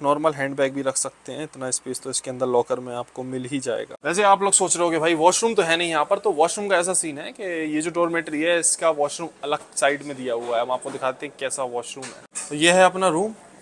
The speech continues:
और यहाँ पर just बगल में ही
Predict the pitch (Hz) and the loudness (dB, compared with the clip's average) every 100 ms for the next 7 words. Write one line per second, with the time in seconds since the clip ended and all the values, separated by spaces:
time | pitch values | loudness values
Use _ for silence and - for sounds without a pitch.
0 | - 123 131 143 - - - 139 175 202 | -4 2 4 2 -2 -18 -10 -4 2 4
1 | 190 165 - 185 - - 139 139 170 165 | 4 0 2 6 6 4 0 4 4 2
2 | 139 147 | -4 -6